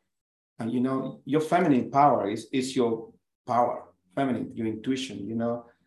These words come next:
um, you don't have to compete with men,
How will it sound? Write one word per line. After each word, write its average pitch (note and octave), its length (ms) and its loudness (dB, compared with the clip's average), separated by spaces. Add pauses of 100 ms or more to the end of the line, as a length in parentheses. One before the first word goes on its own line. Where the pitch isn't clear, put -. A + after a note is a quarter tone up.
(420)
um, G#2+ 480 -10
you D3+ 100 4
don't F3+ 160 4
have F3 200 4
to - 100 -10
compete C3+ 340 -4
with A2+ 100 -2
men, G#2 420 -4